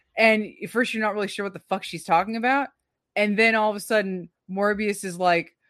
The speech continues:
"Oh, fuck it. I'll just drink her blood before she dies out completely." But then they kiss, and she bites his lip with the, uh, ap-, apparent sequel bait that she's gonna come back as a vampire, which we don't know for sure that that's what's,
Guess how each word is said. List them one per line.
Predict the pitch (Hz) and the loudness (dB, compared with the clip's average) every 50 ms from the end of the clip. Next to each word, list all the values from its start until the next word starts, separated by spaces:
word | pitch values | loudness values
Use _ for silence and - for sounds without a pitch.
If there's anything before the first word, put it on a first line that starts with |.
| _ _ _ _ - | _ _ _ _ 2
"Oh, | 208 262 302 285 277 | 6 8 8 8 6
fuck | - 311 330 311 320 | 6 2 2 2 2
it. | 285 254 | 2 2
I'll | 262 247 | 2 2
just | 240 254 214 185 175 170 | 0 -4 -8 -10 -8 -2
drink | 254 277 302 262 | 0 0 0 0
her | 269 | -2
blood | 233 208 226 247 262 254 | -6 -2 0 2 2 0
before | 208 226 - - 254 226 | -2 -4 -6 -6 -6 -6
she | - - 220 | -4 -6 -2
dies | 180 214 214 233 226 220 226 | 0 2 2 2 2 2 2
out | 233 226 226 | 0 0 -2
completely." | - 202 170 - 262 269 208 202 190 196 185 _ _ _ _ _ _ _ _ - | -6 -12 -8 -6 -6 -6 -4 -4 -4 -6 -6 _ _ _ _ _ _ _ _ -4
But | 170 220 190 | -2 -2 0
then | 196 233 220 | 0 -2 -2
they | 214 208 185 | -2 -4 -6
kiss, | - - 339 440 381 233 196 202 214 - - - - _ _ _ _ _ _ _ _ _ - | -6 -2 0 4 4 4 4 4 0 -4 -10 -12 -12 _ _ _ _ _ _ _ _ _ -2
and | 247 254 262 | 0 0 2
she | 254 - 277 277 | 2 2 0 2
bites | 202 240 262 302 392 392 - | 4 6 6 6 4 2 0
his | - 392 349 254 | -2 -4 -4 -2
lip | 277 320 359 339 262 202 185 - _ _ _ _ _ _ _ _ _ _ _ - | -2 0 2 2 2 2 0 -2 _ _ _ _ _ _ _ _ _ _ _ -6
with | 202 240 254 247 247 | 0 0 0 0 0
the, | 254 254 233 175 135 | -4 -4 -4 -4 -4
uh, | 170 220 220 202 - - | -4 -2 -2 -4 -4 -4
ap-, | - 214 - - 208 - - | -6 -6 -6 -6 -12 -12 -12
apparent | 202 _ - - - 277 294 302 285 254 196 - _ _ _ _ - | -14 _ -14 -8 -4 -2 0 0 0 -2 -4 -8 _ _ _ _ -16
sequel | - - - 311 - 254 240 214 | -10 -4 -4 -4 -2 -2 -4 -2
bait | 175 208 202 196 185 | -2 -2 -2 -2 -4
that | - 185 | -6 -10
she's | - - 208 202 | -10 -8 -8 -6
gonna | 226 208 190 | -6 -6 -6
come | - 202 | -6 -2
back | 202 196 190 190 196 | -2 -2 -2 -4 -8
as | 180 170 | -10 -8
a | 175 | -6
vampire, | 156 180 180 180 170 165 - 160 - - - - | -4 -4 -4 -4 -4 -6 -8 -8 -8 -8 -8 -8
which | 143 165 160 160 - _ _ _ _ _ - | -6 -6 -6 -6 -8 _ _ _ _ _ -12
we | 208 226 349 453 | -6 0 2 4
don't | 539 587 554 523 | 6 6 4 4
know | 523 494 494 466 - - | 4 2 0 0 -2 0
for | 403 392 | 0 0
sure | 330 - - - - 339 415 453 440 427 392 | 0 0 -4 -4 -2 2 4 4 4 4 2
that | 330 262 233 | 0 -2 0
that's | 302 302 311 311 - | 0 0 0 -2 -4
what's, | 277 294 226 208 _ - - | -10 -10 -10 -10 _ -20 -16